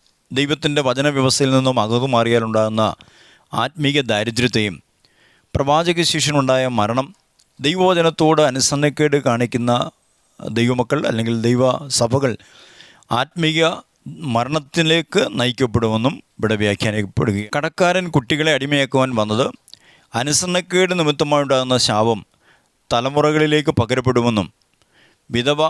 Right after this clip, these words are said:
പ്രവാചകൻ്റെ അടുക്കിലേക്ക് പോയതും ലഭിച്ച എണ്ണയുടെ സമൃദ്ധിയുമെല്ലാം ആത്മീക ദാരിദ്ര്യത്തെ തിരിച്ചറിയുന്നവർ ദൈവത്തിങ്കിലേക്ക് തിരിയുന്നുവെങ്കിൽ, ദൈവം തൻ്റെ കവിഞ്ഞൊഴുകുന്ന ജീവൻ്റെ സമൃദ്ധിയെ സഭകളിലേക്ക് പകരപ്പെടുമെന്നും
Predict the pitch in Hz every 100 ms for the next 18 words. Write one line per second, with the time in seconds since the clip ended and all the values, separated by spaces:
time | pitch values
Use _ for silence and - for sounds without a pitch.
0 | - 226 - 131 156 165 175 165 151 147
1 | 143 131 113 117 120 143 - _ _ _
2 | - 123 139 175 196 170 147 143 143 -
3 | 123 135 143 135 104 104 95 _ _ _
4 | _ _ - 113 123 - 170 156 160 127
5 | 123 135 139 143 135 143 156 226 _ 147
6 | 156 156 165 127 120 113 104 90 _ -
7 | - - - 135 160 175 190 180 180 170
8 | 151 131 147 147 135 120 104 - _ _
9 | - 120 127 135 123 - _ _ 131 127
10 | 135 120 127 160 147 139 131 127 123 -
11 | _ - 107 151 160 156 143 117 107 110
12 | 117 110 104 - _ _ _ _ _ -
13 | 117 110 139 135 135 127 123 110 117 127
14 | 131 120 120 117